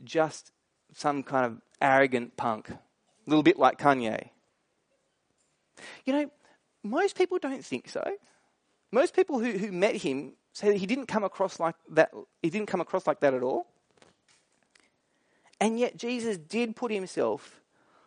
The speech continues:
firmly in the Superman class. He said, "I and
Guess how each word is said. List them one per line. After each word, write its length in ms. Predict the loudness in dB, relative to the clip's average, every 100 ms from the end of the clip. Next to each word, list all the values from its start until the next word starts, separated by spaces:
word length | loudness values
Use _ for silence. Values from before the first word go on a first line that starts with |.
| _
firmly 640 | -6 0 0 2 0 0
in 420 | -2 -4 -4 -6 -4
the 140 | -4
Superman 640 | -4 -6 -4 -4 -2 -4
class. 460 | -2 -2 -2 -8 -10
He 220 | -6 -4
said, 500 | -4 0 4 4 2 -8 -20 -20 _ _ _ _
"I 640 | -2 4 6 8 8 6 2
and 240 | 0 2